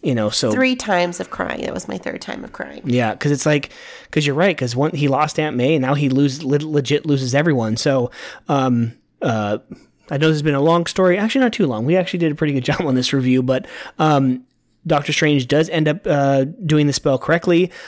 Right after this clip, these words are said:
Speaker 1: um, closing everything up, and now because, um,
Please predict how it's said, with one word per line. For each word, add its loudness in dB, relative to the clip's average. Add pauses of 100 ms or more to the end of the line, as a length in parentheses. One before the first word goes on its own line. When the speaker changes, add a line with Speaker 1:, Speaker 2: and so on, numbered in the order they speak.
(100)
Speaker 1:
um, 0
closing 2
everything 0
up, 0 (240)
and 0
now 2
because, 0 (380)
um, 0